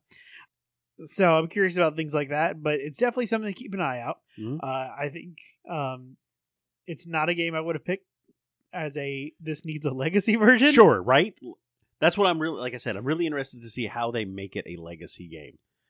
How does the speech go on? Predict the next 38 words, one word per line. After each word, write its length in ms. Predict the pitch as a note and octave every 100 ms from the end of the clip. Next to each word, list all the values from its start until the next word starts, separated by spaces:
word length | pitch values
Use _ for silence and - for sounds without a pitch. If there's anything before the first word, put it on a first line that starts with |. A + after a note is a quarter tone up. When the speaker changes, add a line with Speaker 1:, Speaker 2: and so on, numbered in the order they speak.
| _ -
Speaker 1:
Yep. 120 | B2 _ _ _ _ - _ _ _ _ -
Um, 420 | C#3 D3 C#3 D3
but 180 | D#3 G3+
yeah, 180 | G#3+ A#2
so 360 | - F3+ E3 D#3+ D#3
keep 180 | - A#3
an 60 |
eye 160 | A#3 G#3
on 100 | F3+
that. 280 | F3 F3 -
Again, 300 | D3+ D3+ C3 - D#3+
uh, 180 | D#3 D3
it's 140 | C3+
supposed 200 | - F3
to 80 | G3
be 160 | E3
debuting 300 | F3 F3+ F3
at 100 | E3
Gen 180 | C#3+ F#3
Con 300 | F3+ G3 F#3
and 140 | D#3+ C#3
then 160 | C#3+
released 400 | C#3 C3+ C#3 C3
on 160 | C#3+ B2+
November 400 | B2 B2 A#2+ A2+
third. 380 | - A#2+ F#2 - _ _ _ _ _ _
Now, 320 | D#3+ D#3+ A#2 - _ _ _ _ _ _ _ -
next 200 | G3 -
thing 160 | G3
that 100 | F3
we 80 | D#3
have 160 | D#3 D3
coming 200 | D#3 B2
up, 140 | G2 _ _ _ -
even 260 | F#3 F#3+
though 180 | F#3 F3
we, 640 | E3+ E3 E3 D#3+ D3+ D#3 - -
um, 380 | B2 A#2+ A#2+